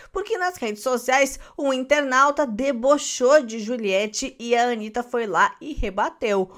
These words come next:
Um perfil que tinha tudo pra ser um perfil fake disse o seguinte: "Deus é mais, gente, parece álbum infantil." A Anitta não ficou quieta e defendeu a amiga.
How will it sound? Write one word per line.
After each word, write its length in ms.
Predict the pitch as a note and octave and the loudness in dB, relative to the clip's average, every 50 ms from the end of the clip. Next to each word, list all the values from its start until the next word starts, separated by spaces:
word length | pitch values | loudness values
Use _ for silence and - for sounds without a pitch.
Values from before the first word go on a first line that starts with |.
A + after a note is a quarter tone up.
| - - G3+ | -20 -12 -8
Um 140 | A3 A3+ | -6 -2
perfil 500 | A3 - D#4 G4+ B4 - - - C#4 D#4+ | 6 6 6 6 4 -6 -4 -4 -2 -2
que 140 | F4 - C#4+ | -2 -6 -8
tinha 260 | - - - C4+ C4+ | -8 -4 0 0 0
tudo 400 | C4+ C4 _ C#4+ D#4+ F#4+ - D#4+ | 0 -2 _ -4 -4 -2 -4 -2
pra 160 | C#4+ C4+ C4 B3+ | 0 2 2 2
ser 100 | B3 B3+ | 2 0
um 100 | A3+ G#3+ | -2 -2
perfil 400 | A3+ A3+ A3+ G#3+ G#3 - G3 A3 | 0 -2 -2 -2 -2 -8 -12 -12
fake 560 | C#4+ - _ - A#3 C4+ D4 C#4+ C#4 - D#3+ - - - | -12 -14 _ 4 4 4 4 2 -6 -8 -10 -10 -12 -20
disse 240 | _ - A#3+ A#3+ C4 | _ -10 -8 -4 -4
o 40 | C4 | -4
seguinte: 600 | C4 - D4+ D4 C4+ B3 A#3+ A#3+ A#3+ - F3 - - _ _ | -4 -4 -6 -4 -4 -4 -2 -2 -4 -4 -8 -8 -10 _ _
"Deus 300 | G3+ G3 B3+ B3+ C#4 C#4 | 2 4 4 6 6 4
é 80 | D#4 D#4 | 2 0
mais, 400 | D4 C4 A#3+ B3 C#4 C#4 C4+ B3 | 2 2 2 2 0 -2 -2 -2
gente, 340 | B3+ B3 A#3+ A3+ A3 - A#3+ | -2 -2 -2 -2 -4 -6 -2
parece 580 | - A#3+ A3+ A3 A3 A3 A#3+ - - - - _ | 0 2 4 4 4 2 2 -2 -10 -12 -2 _
álbum 480 | G#3 A#3+ B3+ C4 C4 B3+ B3+ B3 A#3 A#3 | 4 6 6 4 2 0 -4 -6 -6 -4
infantil." 920 | A#3 B3 A#3+ B3 - B3 C4 C#4+ D4 D4 - - C#4 B3+ A#3 A3+ A3+ G#3+ - - - - | -6 -6 -8 -6 -6 -6 -6 -6 -6 -6 -8 -6 -4 -4 -4 -4 -4 -8 -14 -20 -20 -6
A 200 | - C#3 F3+ A3+ | 0 4 4 6
Anitta 440 | C4+ C4 A3+ G3 G#3+ C4 C4+ - B3+ | 4 4 0 -2 -2 -2 -2 -2 -4
não 160 | A3 G3 E3 | -2 -4 -8
ficou 240 | F3 - - - - | -8 -10 -4 -4 -4
quieta 420 | - - C5+ C5 A4+ G#4 - G3+ - | -2 0 0 0 0 0 0 -4 -4
e 100 | - E3 | -4 -6
defendeu 560 | G3 F#3+ G3+ G3+ G#4+ B4+ B4+ F4 B3+ C#4 C#4+ C4 | -6 -6 -6 -4 -6 -8 -2 0 0 2 4 4
a 160 | G#3+ F#3 F3+ | 4 4 4
amiga. 480 | F3 E3+ D#3+ D#3 D3 C3+ C#3 A#2+ - | 2 0 -4 -6 -6 -4 -6 -6 -6